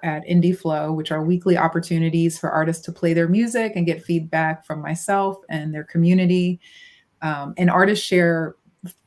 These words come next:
mastered tracks, but even more often they share work in progress. And I know that, that, that mix and getting that sound correct is a, is a pain point for most artists, especially,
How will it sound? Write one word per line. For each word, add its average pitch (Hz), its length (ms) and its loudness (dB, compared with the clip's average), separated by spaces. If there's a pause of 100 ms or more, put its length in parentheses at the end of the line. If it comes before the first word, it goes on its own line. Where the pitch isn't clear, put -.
(260)
mastered 214 560 2
tracks, 202 560 0
but 160 500 -2
even 247 260 0
more 226 140 2
often 214 240 0
they 196 140 0
share 175 340 0
work 160 300 -4
in 175 100 2
progress. 156 840 -2 (420)
And 156 240 -4
I 156 120 0
know 170 320 2
that, 165 300 -4 (160)
that, 165 280 2 (680)
that 160 320 -4
mix 208 600 0
and 170 120 -2
getting 175 260 0
that 165 280 -6
sound 190 600 0
correct 180 580 -2
is 196 200 -4
a, 247 120 -6
is 240 160 -8
a 285 60 -4
pain 233 340 -4
point 170 420 -8
for 170 100 -4
most 170 320 -2
artists, 170 540 -2 (360)
especially, 202 440 -6